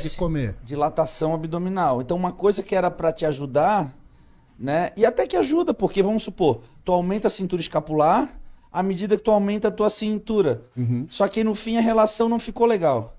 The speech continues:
Speaker 1: É, perdeu, né? Porque
Speaker 2: É.
Speaker 1: dilatou demais a cintura,
Speaker 2: É,
Speaker 1: tá
Speaker 2: falando
Speaker 1: inflamado.
Speaker 2: É, total. Falando de,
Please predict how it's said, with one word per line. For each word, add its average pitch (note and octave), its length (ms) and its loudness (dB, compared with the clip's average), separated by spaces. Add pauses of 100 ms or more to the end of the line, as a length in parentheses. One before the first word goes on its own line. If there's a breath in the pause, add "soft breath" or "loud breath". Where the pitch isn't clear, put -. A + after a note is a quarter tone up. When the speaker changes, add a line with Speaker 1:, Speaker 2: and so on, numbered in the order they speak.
Speaker 1:
É, C#3+ 120 -8
perdeu, D#3 560 2
né? C3+ 180 -2 (480 soft breath)
Porque - 160 -2
Speaker 2:
É. C3+ 260 2 (160)
Speaker 1:
dilatou D3 460 0
demais D#3 320 -2
a D#3 60 -2
cintura, D#3+ 400 -6
Speaker 2:
É, - 20 -4
Speaker 1:
tá - 60 -6
Speaker 2:
falando - 380 2
Speaker 1:
inflamado. D3+ 680 -4 (160)
Speaker 2:
É, D3 100 -2
total. E3 560 2
Falando F#3+ 460 4
de, F#3+ 500 -2